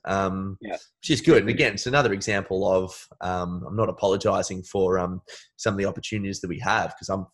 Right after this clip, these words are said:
Speaker 1: fucking pumped to be, you know,
Speaker 2: <laughs> Yeah.
Speaker 1: in addition, I wanna travel as much as I bloody can, but, like, you know, just being aware of how good that is, you know, just taking those opportunities and just be like, "Yeah, this is, this is, if I'm,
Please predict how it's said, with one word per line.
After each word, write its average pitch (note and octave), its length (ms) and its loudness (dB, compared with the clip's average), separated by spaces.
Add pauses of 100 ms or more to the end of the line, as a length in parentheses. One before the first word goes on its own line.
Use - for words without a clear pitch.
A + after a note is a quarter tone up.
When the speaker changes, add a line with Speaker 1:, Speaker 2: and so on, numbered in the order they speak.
Speaker 1:
fucking F2+ 320 -8
pumped G#2+ 340 -6
to - 60 -12
be, F#2+ 300 -4 (420)
you A2 120 -4
know, F#2 180 4
Speaker 2:
<laughs> - 20 4
Yeah. - 200 4
Speaker 1:
in - 100 -6 (220)
addition, A2 240 0
I - 20 2
wanna G#2 200 2
travel G#2+ 260 2
as A2 100 0
much A2 140 0
as - 80 -2
I F#2+ 80 0
bloody F#2 200 2
can, A2 380 -2 (200)
but, G2 180 6
like, G2+ 260 2 (140)
you G#2 80 -2
know, G2 80 2
just G#2+ 200 -4
being A2 200 4
aware F#2 420 6
of F#2 100 2 (280)
how G2+ 340 2
good G#2 320 4 (500)
that G2+ 180 4
is, G2 340 2
you G2 60 -2
know, F#2 200 2
just - 260 -4
taking G2+ 260 2
those G2 220 2
opportunities F#2+ 500 -4
and - 40 -10
just - 120 -10
be G2 60 -4
like, - 180 -6
"Yeah, F#2+ 160 -2
this F2 180 -6
is, E2 200 -6
this - 160 -10
is, F2+ 160 -8 (200)
if - 140 -6
I'm, A#2 300 4